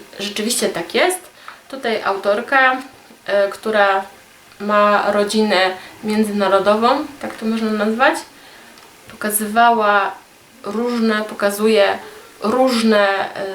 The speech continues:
style rodzicielskie panujące w różnych częściach świata. Jest to dla mnie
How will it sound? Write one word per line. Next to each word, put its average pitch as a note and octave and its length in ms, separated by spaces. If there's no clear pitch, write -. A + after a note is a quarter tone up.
style A#3 460
rodzicielskie A3+ 960
panujące A3+ 500
w G#3+ 60
różnych A3 320
częściach F#3+ 360
świata. - 320
Jest D4+ 140
to C4+ 80
dla A3 180
mnie G#3+ 220